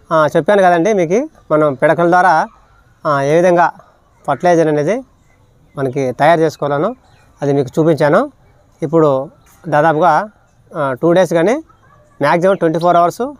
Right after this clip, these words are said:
లేదంటే టూ డేస్ కానీ త్రీ డేస్ కానీ మీకు ఎక్కువ రోజులు మనం అలాగే, ఆ, ఈ పిడకల్ని వాటర్లో ఉంచేసి మనం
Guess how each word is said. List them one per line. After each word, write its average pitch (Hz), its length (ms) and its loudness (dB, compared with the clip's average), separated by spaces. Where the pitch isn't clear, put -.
లేదంటే 165 440 0
టూ 160 100 2
డేస్ 170 220 2
కానీ 214 240 -2
త్రీ 170 180 0
డేస్ 170 200 0
కానీ 196 180 -2
మీకు 160 220 -2
ఎక్కువ 156 380 2
రోజులు 180 500 0
మనం 156 200 2
అలాగే, 160 640 0
ఆ, 135 440 -6
ఈ 139 400 -4
పిడకల్ని 175 640 0
వాటర్లో 165 360 0
ఉంచేసి 156 640 0
మనం 143 300 -4